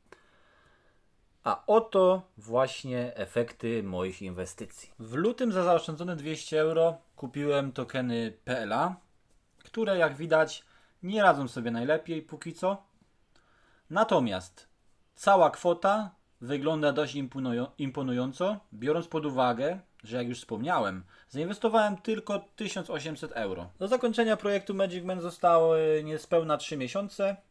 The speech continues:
a ja mam nadzieję, że to portfolio jeszcze urośnie. Zgromadzone środki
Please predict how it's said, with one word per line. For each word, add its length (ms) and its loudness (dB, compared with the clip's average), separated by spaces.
a 80 -6
ja 120 2
mam 160 0
nadzieję, 460 -2
że 560 -4
to 100 -8
portfolio 720 -2
jeszcze 320 -6
urośnie. 560 -6
Zgromadzone 600 2
środki 680 -4